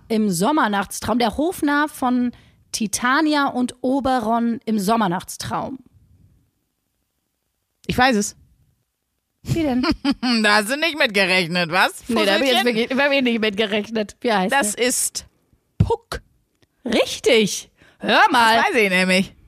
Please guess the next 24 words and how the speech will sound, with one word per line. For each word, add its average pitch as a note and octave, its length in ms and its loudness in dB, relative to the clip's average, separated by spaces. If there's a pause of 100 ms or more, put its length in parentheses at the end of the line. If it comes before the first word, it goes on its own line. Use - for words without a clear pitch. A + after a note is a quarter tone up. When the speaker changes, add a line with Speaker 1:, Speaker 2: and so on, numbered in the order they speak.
(120)
Speaker 1:
So, G3+ 100 0
und G3 140 0
wer, B3 240 2
wer B3 200 2
hat B3+ 100 0
den B3 80 0
Speaker 2:
Ich A#3+ 60 0
hätte C4+ 220 2
Speaker 1:
Sommernachts- D4 60 0
Speaker 2:
nicht - 180 0
gewusst, C#4+ 400 -2
dass - 160 2
die B3+ 140 0
anderen C#4 320 2
zwei, B3 520 0
die A3+ 180 -2
anderen B3+ 240 0
zwei A#3+ 220 0
Keulen A#3+ 480 0
da, A3 200 2
dass A3 200 -2
die, G#3+ 240 0
äh, G3+ 360 0 (560)
äh, G3 420 -4